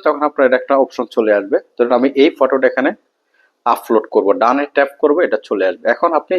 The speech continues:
চাইলে এখানে কিছু লিখতে পারবেন। উদাহরণস্বরূপ একটা লা-, লেখেন যে লাভলি এল ওয়াই, লাভলি দিয়ে যদি আপনি এখানে ফুলের ছবি দিতে পারেন।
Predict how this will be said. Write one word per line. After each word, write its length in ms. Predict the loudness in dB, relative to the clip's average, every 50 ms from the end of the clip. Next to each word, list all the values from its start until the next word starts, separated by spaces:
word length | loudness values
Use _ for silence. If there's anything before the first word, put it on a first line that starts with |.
| -2 0
চাইলে 200 | 2 2 2 2
এখানে 300 | 0 0 -2 -2 -2 -2 -2 -4 _ _ _ _ _ _ _ _ _ _ _ _ _ -4
কিছু 200 | -4 0 2 2
লিখতে 360 | 4 4 2 2 0 -4 -4 0
পারবেন। 340 | 2 2 0 2 0 -2 -2 -2 -4 _ -8
উদাহরণস্বরূপ 480 | -6 0 2 2 2 2 2 0 2 2
একটা 300 | 2 0 2 0 -2 -2 -2 -4 -2 0
লা-, 160 | 0 0 0 -2 0
লেখেন 340 | 0 0 0 -2 -8 -8 -4
যে 140 | -2 0 0 0 -2 _ _ _ _ _ _ _ _ _ _ _ _ _ _ _ _ _ _ _ -4
লাভলি 640 | 0 2 2 2 2 0 -4 -6 -6 -4 -4 -4 -4 -6 -8 _ _ _ _ _ _ _ _ _ _ _ _ _ _ _ _ _ _ _ _ _ _ _ _ _ 0
এল 300 | 2 4 4 4 2 0
ওয়াই, 200 | 0 -2 -2 -2 _ _ _ _ _ _ _ _ _ _ _ _ _ _ _ _ _ _ _ _ _ -4
লাভলি 400 | 0 2 2 2 2 2 0 2
দিয়ে 240 | 2 2 4 4 4 2 0 _ _ _ _ _ _ _
যদি 120 | -2 -2
আপনি 180 | 0 0 0 -4
এখানে 180 | -2 -2 -4
ফুলের 340 | -6 -4 -4 -2 0 -2 -2 -2
ছবি 220 | -2 -2 0 0 -2
দিতে 240 | -4 -4 -6 -6 -4
পারেন। 280 | -2 0 0 0 -2